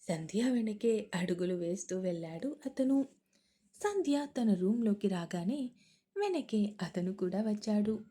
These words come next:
వస్తూ వస్తూనే డోర్ లాక్ చేయడంతో వెనక్కి తిరిగి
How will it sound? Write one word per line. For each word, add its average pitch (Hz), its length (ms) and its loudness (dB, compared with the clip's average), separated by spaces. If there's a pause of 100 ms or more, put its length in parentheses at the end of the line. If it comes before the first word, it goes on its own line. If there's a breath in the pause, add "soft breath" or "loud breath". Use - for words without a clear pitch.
(460)
వస్తూ 170 400 -4
వస్తూనే 214 580 0 (500 soft breath)
డోర్ 349 340 6
లాక్ 233 300 -2
చేయడంతో 185 520 0 (240)
వెనక్కి 165 440 -6
తిరిగి 196 440 -2